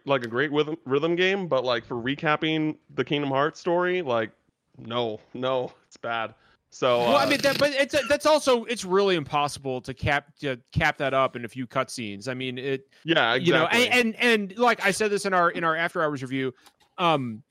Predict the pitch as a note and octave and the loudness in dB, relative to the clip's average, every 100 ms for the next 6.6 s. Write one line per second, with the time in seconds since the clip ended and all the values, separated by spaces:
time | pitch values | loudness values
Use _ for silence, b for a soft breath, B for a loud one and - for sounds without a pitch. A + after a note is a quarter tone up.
0 | _ _ _ _ - D#3 G#3 A#3 G#3 A3+ | _ _ _ _ -16 2 4 4 4 6
1 | A3+ F3+ C#3+ B2+ - - G3+ F#3 G3 F3+ | 6 6 2 -2 -8 -2 0 4 2 2
2 | G3 F3+ D#3+ C3 C#3 C3+ - D3 C3 B2+ | 0 0 0 0 -2 -4 -6 -6 -6 -4
3 | C#3+ C3+ C3 C3+ D#3+ F3 D3 C#3 C#3 C3 | -2 -2 -2 -4 -4 -4 -6 -6 -4 0
4 | C#3+ C3 B2 B2+ C3 C#3 C#3 C#3 C3+ C3 | 2 2 0 -2 2 4 6 6 4 4
5 | B2 B2 A#2 A2+ A2+ A2 A2 G#2 F#2 E2 | 4 4 4 0 -2 -4 -2 -4 -6 -12
6 | _ - B2 A#2+ A2+ | _ -12 -8 -6 -2